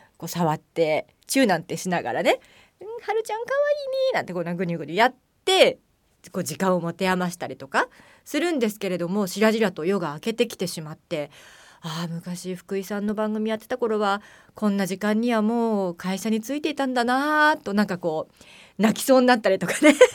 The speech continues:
<laughs> してるんですけども、なんだけども、結局お休みの日に結構寝たりしているので、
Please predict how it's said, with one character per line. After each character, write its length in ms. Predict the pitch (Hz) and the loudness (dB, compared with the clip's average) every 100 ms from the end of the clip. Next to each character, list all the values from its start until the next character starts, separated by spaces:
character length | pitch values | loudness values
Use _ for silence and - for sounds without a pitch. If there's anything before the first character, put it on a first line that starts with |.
| 605 | 6
<laughs> 320 | - - 640 | 6 -2 -2
し 100 | - | -2
て 120 | - | 0
る 120 | 311 339 | 2 6
ん 40 | |
で 100 | 269 | 4
す 60 | 262 | 4
け 100 | 202 | 2
ど 100 | 190 | 8
も、 300 | 269 220 - _ _ - _ _ _ _ _ - - - - _ | 8 8 4 _ _ -20 _ _ _ _ _ -20 -20 -20 -20 _
な 180 | - 453 | 6 8
ん 120 | 523 | 8
だ 100 | 440 | 6
け 100 | 339 | 4
ど 140 | 294 294 | 0 0
も、 140 | 311 | -2
結 260 | 302 311 - | -2 -4 0
局 540 | 427 427 403 392 381 | 0 2 2 4 2
お 140 | 214 311 | 4 4
休 240 | 370 370 | 4 0
み 120 | 349 | -4
の 140 | 349 339 | -2 -2
日 160 | 339 | 0
に 380 | 277 220 175 - - _ - | 2 2 0 -4 -14 _ 0
結 240 | 440 480 _ _ _ _ | 2 2 _ _ _ _
構 380 | - 381 359 254 | 2 4 6 4
寝 120 | 220 | 4
た 160 | 247 | 2
り 140 | 247 190 | 0 -2
し 80 | - | -2
て 160 | 214 | -2
い 100 | 208 | 0
る 100 | 208 | 0
の 160 | 185 143 | -2 -4
で、 480 | 165 185 160 123 | -2 -2 -2 -4